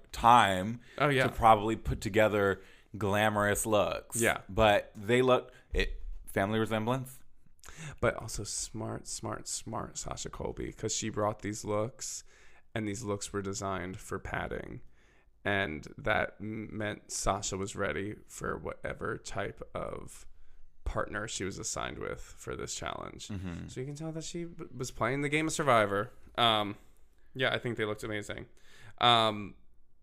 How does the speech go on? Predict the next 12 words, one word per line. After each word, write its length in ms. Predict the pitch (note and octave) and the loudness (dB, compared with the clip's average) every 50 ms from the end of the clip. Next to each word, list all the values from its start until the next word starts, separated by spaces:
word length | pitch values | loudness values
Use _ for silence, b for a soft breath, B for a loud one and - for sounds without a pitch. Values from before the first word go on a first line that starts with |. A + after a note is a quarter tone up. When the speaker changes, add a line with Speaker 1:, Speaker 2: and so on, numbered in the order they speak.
| - _ - - - | -20 _ -14 -6 -2
Speaker 2:
next 380 | A#2+ A#2+ B2 C3 C3 - - - - | 2 4 4 2 2 -2 -6 0 0
up 200 | A#2 A#2 - - - | 0 0 0 -2 -4
on 120 | A2+ A2 | -4 -4
the 80 | G#2+ G#2 | -4 -4
runway, 800 | - G#2+ A2 A2+ A#2+ B2 A2 A2 G#2+ G#2+ G#2+ A2 A#2 C3 C#3+ D#3 | -2 -2 -2 0 0 -2 0 0 0 0 0 0 0 0 -2 -2
we 320 | E3+ F3 - - B2 A#2 A2+ | -6 -8 -8 -6 -6 -4 -4
have 380 | A#2 A#2 G2+ G#2 G#2 G2+ F#2 - - - - | -2 -2 -2 -2 -2 -2 -4 -6 -12 -14 -12
Lucy 500 | - A2+ A2 A2 A#2+ C3 C3 - - D3 | -10 -10 -6 -4 -4 -4 -2 -4 -4 -2
LaDuca 500 | C3+ C#3 C3+ C#3 C3+ C3 - C3+ C3 - - | -2 -2 -2 -2 -4 -2 0 2 2 2 2
and 260 | G#2+ G#2+ G2+ G2 G2 | 0 -2 -2 -2 -2
Lala 360 | G2+ G2+ G#2 G2+ G#2 G2+ G2 G2 | 0 0 0 0 0 -2 -4 -4
LaDuca. 600 | G2+ G2 D#2+ C#2 C2+ - - D#2+ A#1 G1+ - | -8 -8 -8 -8 -10 -8 -6 -6 -6 -6 -8